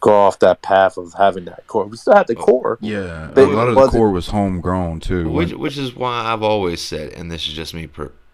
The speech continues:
Speaker 2: personally, right? I'll take a team that kinda came up through the minors together and developed a chemistry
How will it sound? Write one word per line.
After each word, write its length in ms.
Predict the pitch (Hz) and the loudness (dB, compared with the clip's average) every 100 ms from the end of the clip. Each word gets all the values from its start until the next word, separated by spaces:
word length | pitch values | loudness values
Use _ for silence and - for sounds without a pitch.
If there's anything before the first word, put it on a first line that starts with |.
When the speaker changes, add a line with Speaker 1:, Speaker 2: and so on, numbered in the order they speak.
| _ | _
Speaker 2:
personally, 440 | - 113 - 76 76 | -6 -4 -4 -10 -8
right? 320 | 82 90 98 - - - - - - - - - - - | -4 -4 -4 -18 -20 -20 -20 -20 -20 -18 -18 -18 -16 -12
I'll 180 | 76 98 | -6 -6
take 540 | - 104 98 85 - _ _ 90 | -2 -4 -2 -6 -14 _ _ -4
a 540 | 87 85 82 80 78 | -2 -2 -4 -6 -10
team 560 | 69 - 113 113 110 92 | -16 -8 -6 -6 -8 -8
that 320 | 80 - - | -8 -8 -12
kinda 260 | 98 90 87 | -8 -6 -6
came 240 | 92 90 | -6 -6
up 160 | 90 - | -6 -6
through 100 | 92 | -8
the 60 | 78 | -8
minors 420 | 78 85 82 80 | -8 -8 -8 -12
together 280 | 78 82 80 | -10 -10 -8
and 80 | 80 | -12
developed 380 | 78 82 80 | -8 -6 -8
a 40 | - | -10
chemistry 800 | 107 107 95 - 85 80 78 | -8 -6 -6 -8 -10 -10 -12